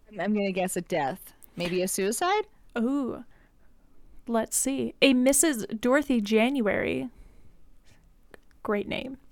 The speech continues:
Speaker 1: Yep.
Speaker 2: Reported to police that she was robbed by a man who appeared in her room.
Speaker 1: Damn it.
Speaker 2: And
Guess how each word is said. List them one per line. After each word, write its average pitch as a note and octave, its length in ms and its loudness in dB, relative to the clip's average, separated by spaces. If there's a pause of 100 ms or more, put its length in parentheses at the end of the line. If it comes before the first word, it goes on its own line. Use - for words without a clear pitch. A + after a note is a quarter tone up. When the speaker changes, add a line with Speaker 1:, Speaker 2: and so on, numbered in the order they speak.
(420)
Speaker 1:
Yep. F3 220 -2 (460)
Speaker 2:
Reported B3+ 840 0
to A#3+ 200 -2
police A3 540 0
that - 160 2
she - 160 -2
was A#3+ 180 2
robbed B3+ 380 6
by C4 140 6
a C4 80 2
man C#4 340 2
who A#3+ 100 2
appeared B3+ 380 0
in C#4 100 -4
her C4 180 -2
room. A3+ 520 0 (480)
Speaker 1:
Damn A3 140 -6
it. - 260 -8 (960)
Speaker 2:
And A#3+ 580 6